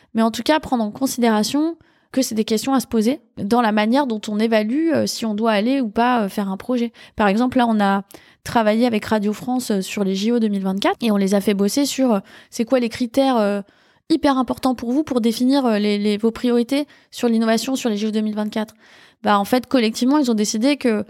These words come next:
le critère environnemental serait dans les musts et que ça serait pas une option. Donc, euh, après, c'est à nous, finalement, d'être un peu garde-fou, de dire, « Ah, bah, vous aviez quand même dit que c'était dans les musts, euh, ça serait bien de vous y tenir. »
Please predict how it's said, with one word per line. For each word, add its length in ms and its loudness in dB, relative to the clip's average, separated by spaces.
le 100 2
critère 360 0
environnemental 640 0
serait 360 0
dans 120 2
les 140 -2
musts 400 0
et 160 0
que 180 2
ça 140 0
serait 200 0
pas 300 0
une 160 0
option. 300 -4
Donc, 240 -4
euh, 160 2
après, 320 2
c'est 140 0
à 80 0
nous, 320 0
finalement, 480 0
d'être 300 0
un 40 0
peu 160 0
garde-fou, 600 0
de 40 -2
dire, « 200 0
Ah, 20 -2
bah, 120 0
vous 180 0
aviez 220 0
quand 80 0
même 180 2
dit 100 0
que 60 -8
c'était 160 0
dans 120 0
les 120 0
musts, 380 -2
euh, 160 2
ça 180 0
serait 160 0
bien 140 0
de 40 -2
vous 160 -2
y 60 -6
tenir. » 220 0